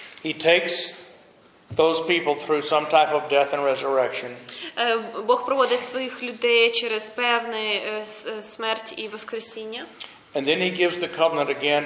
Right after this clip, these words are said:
Speaker 1: in a glorious form.
Speaker 2: І потім він знову дає цей завіт уже в прославленій формі.
Speaker 1: And the glorious form is always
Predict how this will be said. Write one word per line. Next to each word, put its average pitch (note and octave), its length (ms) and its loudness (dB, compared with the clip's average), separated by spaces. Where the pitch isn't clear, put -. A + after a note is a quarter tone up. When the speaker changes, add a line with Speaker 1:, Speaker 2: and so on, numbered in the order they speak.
Speaker 1:
in C#3 80 -4
a B2+ 60 -4
glorious C#3+ 600 2
form. A#2+ 280 -2
Speaker 2:
І A#3 100 -2
потім D4+ 320 -4
він C#4+ 100 -4
знову D#4 340 -2
дає C4 260 2
цей A#3+ 180 -2
завіт A#3 380 -4
уже A#3+ 220 -4
в A#3 80 -10
прославленій A#3 640 2
формі. F#3+ 460 -6
Speaker 1:
And C#3 140 -4
the B2+ 140 -8
glorious E3 680 4
form C#3+ 340 4
is - 180 -6
always C#3 680 2